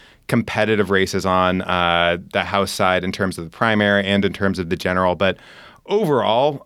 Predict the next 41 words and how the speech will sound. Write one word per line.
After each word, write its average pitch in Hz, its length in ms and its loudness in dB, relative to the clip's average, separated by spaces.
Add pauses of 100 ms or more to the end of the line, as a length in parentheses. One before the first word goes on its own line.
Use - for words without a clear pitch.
um, 101 560 2
there's 113 500 0 (240)
only 147 280 2
kind 127 180 0
of 107 80 0
a 95 80 2
handful 104 560 2
of 92 100 0
races 92 640 0
to - 120 0
look 101 220 2
out 98 260 0
for, 98 400 2
and 101 400 2 (440)
that's 151 340 -2 (140)
partially 190 400 2
because 110 540 0 (320)
kind 196 240 0
of 156 120 -2
the 113 80 4 (260)
broader 110 540 2
story 113 640 0
of 104 260 2
a 113 40 2
lot 104 260 4
of 98 100 0
these 98 180 0
House 92 280 0
races 127 440 0
is 104 240 -2
that 104 300 0
both 151 240 0
parties 123 340 0
have 98 140 0
been 95 140 0
getting 104 260 0
the 95 80 -2
candidates 98 540 2
that 87 180 -2
they 90 100 0
want. 90 380 0